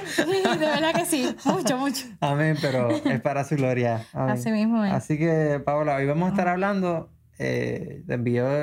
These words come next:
Speaker 2: eh, ahorita el tema y todo, sobre el arco iris,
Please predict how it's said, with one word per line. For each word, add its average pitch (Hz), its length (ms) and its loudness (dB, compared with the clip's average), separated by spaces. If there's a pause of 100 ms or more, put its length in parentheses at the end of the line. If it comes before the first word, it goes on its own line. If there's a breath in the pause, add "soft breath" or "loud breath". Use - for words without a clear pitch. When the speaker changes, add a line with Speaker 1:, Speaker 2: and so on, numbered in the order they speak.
(340)
Speaker 2:
eh, 120 320 0
ahorita 127 580 0
el 123 140 -4
tema 135 240 -2
y - 20 -2
todo, 135 440 -2 (640 soft breath)
sobre 151 520 0
el 143 120 2
arco 135 340 0
iris, 160 360 0